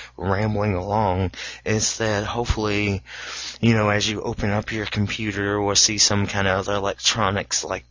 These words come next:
the quote-unquote guts where you see the little green P C B board and all the little black components and stuff. Well, hey, remember, like, those little black re-, rectangular, like, chips?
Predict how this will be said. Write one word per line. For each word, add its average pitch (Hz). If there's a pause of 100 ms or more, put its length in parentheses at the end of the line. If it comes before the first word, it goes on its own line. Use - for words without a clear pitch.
(100)
the 104
quote-unquote 107
guts -
where 92
you 95
see 117
the 110
little 110
green 113
P 120
C 120
B 110
board 117
and 110
all 104
the 104
little 110
black 107
components 113
and 104
stuff. -
Well, 147
hey, 202
remember, 139
like, 147
those 139
little 147
black 120
re-, 110
rectangular, 123
like, 104 (440)
chips? -